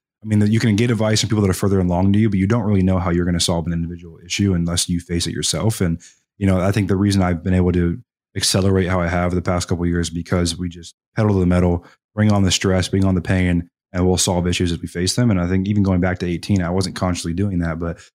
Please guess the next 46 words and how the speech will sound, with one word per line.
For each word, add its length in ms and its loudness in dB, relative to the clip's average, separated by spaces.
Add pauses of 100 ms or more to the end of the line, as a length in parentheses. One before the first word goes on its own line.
(100)
right 160 -2
after 240 0
my 80 2
first 260 0
deal, 360 0 (200)
my 60 -8
partner 240 -2
and 100 2
I, 60 2
we 100 2
went 140 4
and 100 -4
signed 240 0
a 60 -4
three-year 420 0
personally 380 -2
guaranteed 340 -2
office 260 -4
space. 360 -6 (140)
And, 100 0
you 80 4
know, 80 4
at 60 4
that 180 0
point, 220 0
you're 160 -2
pretty 240 0
much 240 0
guaranteeing, 580 2
"Hey, 160 2
I 80 -2
have 180 -2
to 80 -4
figure 240 -2
this 160 -2
out 200 -2
for 80 -8
three 200 0
years 200 -2
at 80 -6
least." 340 -8 (460)
And 260 2
I 60 2
think 160 2
that 140 2
was, 280 0